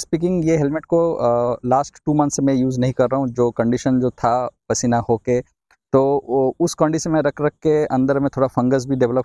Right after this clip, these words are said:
हो गया है, तो उसको मैं क्लीन कर दिखाऊँगा। और, अ, दिखाने के लिए एक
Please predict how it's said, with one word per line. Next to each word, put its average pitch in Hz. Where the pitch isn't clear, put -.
हो 120
गया 120
है, 135
तो 117
उसको 120
मैं 113
क्लीन 120
कर 113
दिखाऊँगा। 131
और, 120
अ, 123
दिखाने 131
के 160
लिए 160
एक 147